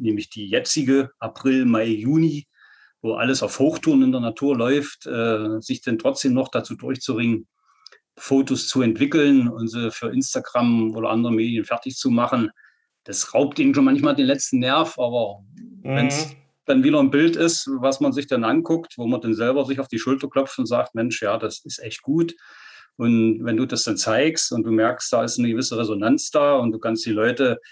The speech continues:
Speaker 1: mit dem Erlebten, mit dem Erlebnis, mit der Szene, mit dem Moment irgendwo begeistern, ja, dann freue ich mich und mache gleich wieder am nächsten Tag weiter.
Speaker 2: Ja.
Speaker 1: Und ärgere mich wieder, dass ich wieder Zeit vom Computer verplempere.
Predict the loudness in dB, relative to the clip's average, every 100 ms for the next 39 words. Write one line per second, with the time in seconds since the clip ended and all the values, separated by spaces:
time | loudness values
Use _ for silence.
0 | _ -4 -2 2 2 2 0 -2 2 4
1 | 4 2 0 -2 0 -2 -2 -4 -2 -4
2 | -6 -4 -2 -2 0 2 2 0 0 0
3 | 0 -2 -2 -2 -2 -4 -4 -2 -2 0
4 | -2 -2 _ _ -6 -6 -6 -10 -16 -20
5 | _ -20 _ _ -12 -4 0 0 2 2
6 | 2 2 2 4 2 2 2 2 2 0
7 | -2 -4 -2 -2 -2 -4 _ -4 -2 2
8 | 2 4 4 4 4 4 2 2 0 -2
9 | -2 -2 0 -2 0 -2 -4 -12 -10 -6
10 | -6 -6 -8 -8 -14